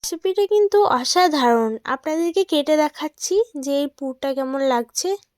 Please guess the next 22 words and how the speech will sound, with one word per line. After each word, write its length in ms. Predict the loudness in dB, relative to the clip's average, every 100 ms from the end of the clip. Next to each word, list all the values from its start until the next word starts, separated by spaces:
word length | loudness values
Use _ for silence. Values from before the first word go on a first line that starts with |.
| _ _ _ _ _ _
উম, 260 | -2 0 0 -2 -14 -8
দেখতে 340 | -8 -8 _ -2 2
তো 60 | 0 0 0
দারুণ 320 | 2 2 2 2 0
লাগছে 280 | 0 -2 0
আর 60 | 0 -2 -10
খেতে 300 | -10 -6 -2
তো 120 | 0 2 0
অসাধারণ। 840 | 0 0 0 0 0 4 4 2 -4 _ -8 -6
একবার 400 | -6 -6 0 2 2 2
হলেও 280 | 4 4 4
এই 60 | 0
রেসিপিটা 460 | -2 -6 -6 -2 -2 0
ট্রাই 180 | 0 0
করে 180 | 2 2 2
দেখবেন। 380 | 0 -2 -6 -6 -6 _ _ _ _ _ _ -20 -4 0
দারুণ 380 | 2 2 0 0 -2
একটা 200 | -2 0 2
রেসিপি। 560 | 2 0 -8 -8 -2 0 0 _ _ _ _ _ _ _ _ _ _ _ _ _ _ _ _ _ _ _ _ _ _ _ _ _ _
আপনাদের 540 | -6 -6 -4 -4 -4 -2
কাছে 220 | -2 -2 -4 -4
অনুরোধ 320 | -4 -2 0